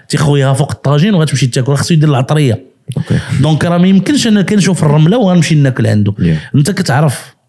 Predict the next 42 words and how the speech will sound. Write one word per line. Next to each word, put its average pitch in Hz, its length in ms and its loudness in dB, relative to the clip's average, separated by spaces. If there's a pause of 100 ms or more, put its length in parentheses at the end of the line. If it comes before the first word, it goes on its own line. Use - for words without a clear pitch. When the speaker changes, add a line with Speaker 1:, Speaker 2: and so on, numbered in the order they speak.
(140)
Speaker 1:
آه، 117 280 -4
في 127 140 -2
المجتمعات 147 580 2
في - 60 -2
المدن 165 360 4
الصغار 170 580 0
تنعرفوا 185 440 -2
شكون 165 240 0
هي 135 100 2
الجمعيه 117 440 2
اللي 113 180 2
مزيانه 113 440 2
وشكون 127 240 -2
هي 107 120 2
مج-، 107 420 0
ماشي 113 320 0
مزيانه. 101 380 -2 (380)
ملي 156 120 2
كنكبروا 180 460 0
كنوليو 190 420 2
عارفوا 185 340 -2
شكون 247 200 0
هما 170 140 2
لي 147 100 2
كلوب 131 260 0
اللي 131 140 2
كبارين 123 440 0
معروفين 135 440 0
واللي 180 280 2 (280)
ما 143 120 2
معروفينش. 110 520 0
دونك 165 180 0
Speaker 2:
اوكي. - 120 -8 (320)
Speaker 1:
هاد 143 200 0
لو 165 100 4
شوا 156 300 0
هذا 165 340 0
اللي 180 140 2
تري 196 320 0
انتريسون 185 500 0
في - 80 -4
الاختيار. 113 480 -2